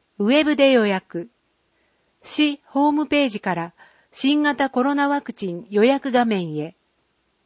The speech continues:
電話で予約。市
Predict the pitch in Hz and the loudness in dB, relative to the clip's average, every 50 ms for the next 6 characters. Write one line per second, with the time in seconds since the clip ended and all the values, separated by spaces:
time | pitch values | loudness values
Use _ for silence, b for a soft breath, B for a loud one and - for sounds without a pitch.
0 | _ _ _ _ _ _ _ _ _ _ _ _ _ _ _ _ _ _ _ - | _ _ _ _ _ _ _ _ _ _ _ _ _ _ _ _ _ _ _ -4
1 | 180 208 247 285 311 302 302 294 277 269 269 262 240 208 196 196 185 185 _ - | -2 0 0 2 2 0 0 0 0 2 2 2 2 2 0 0 -2 -6 _ -10
2 | 175 170 - _ _ _ _ _ _ _ _ _ _ _ _ _ _ _ _ _ | -12 -12 -12 _ _ _ _ _ _ _ _ _ _ _ _ _ _ _ _ _
3 | - - - 269 269 262 254 285 | -12 -6 -2 -2 -2 -2 -4 -8